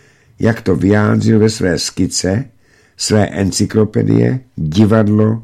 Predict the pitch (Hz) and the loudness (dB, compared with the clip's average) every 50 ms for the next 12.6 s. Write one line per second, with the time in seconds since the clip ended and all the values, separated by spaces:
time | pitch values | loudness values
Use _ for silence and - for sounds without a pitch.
0 | - _ - 82 87 98 90 - - - 104 101 98 95 92 92 87 - - - | -12 _ -8 -4 -4 -4 -4 -6 -6 -4 -2 0 0 0 -2 -4 -6 -10 -10 -8
1 | - 92 87 82 73 73 78 87 87 - - - 67 62 - - - - - _ | -4 -4 -4 -4 -4 -4 -4 -4 -4 -6 -8 -8 -8 -8 -8 -8 -10 -12 -16 _
2 | _ _ _ _ _ _ _ _ _ _ _ _ - 95 92 92 92 104 113 120 | _ _ _ _ _ _ _ _ _ _ _ _ -4 -2 0 2 2 2 0 0
3 | 117 - 113 107 113 113 110 110 101 87 82 80 - - - 95 95 95 92 92 | -2 -2 0 0 2 2 2 2 0 0 -2 -2 -2 -2 0 0 0 2 0 -2
4 | 92 90 87 82 78 73 71 69 64 65 64 62 60 - - - - _ _ _ | -2 -4 -4 -4 -4 -4 -4 -4 -4 -6 -8 -8 -10 -12 -14 -16 -20 _ _ _
5 | _ _ _ _ _ _ _ _ _ _ _ - 113 110 101 - - - 117 110 | _ _ _ _ _ _ _ _ _ _ _ -2 -2 -2 -2 -2 -2 0 0 2
6 | 117 113 117 113 113 117 113 113 113 113 120 127 127 - _ _ _ _ 104 101 | 2 2 2 2 2 2 0 0 0 -2 -4 -6 -10 -16 _ _ _ _ -2 0
7 | 98 95 95 95 95 95 95 101 101 110 117 117 - _ _ _ _ _ _ _ | 0 0 0 0 -2 -2 -4 -6 -8 -10 -12 -14 -18 _ _ _ _ _ _ _
8 | - - - 87 101 98 92 85 78 73 64 55 65 67 69 78 80 65 80 95 | -12 -6 -2 -2 0 0 0 0 -2 -2 -2 -4 -4 -4 -4 -4 -4 -4 -4 -2
9 | 98 101 107 117 120 113 - _ _ _ _ _ - - 55 - - _ _ _ | -2 0 -2 -2 -4 -6 -10 _ _ _ _ _ -14 -14 -14 -14 -14 _ _ _
10 | _ _ _ - 92 92 76 - 107 101 85 85 92 92 98 92 85 78 - - | _ _ _ -6 -6 -4 -2 -2 -2 0 -2 -2 -2 -2 -2 -4 -4 -6 -8 -8
11 | - 82 78 - - 85 90 90 90 90 92 95 101 113 123 135 131 - - _ | -6 -6 -6 -4 -4 -4 -4 -2 -2 -2 0 0 0 0 -2 -2 -4 -8 -12 _
12 | - - 95 101 95 85 104 101 98 104 113 113 | -10 -4 -2 -2 0 0 0 0 0 -2 -4 -6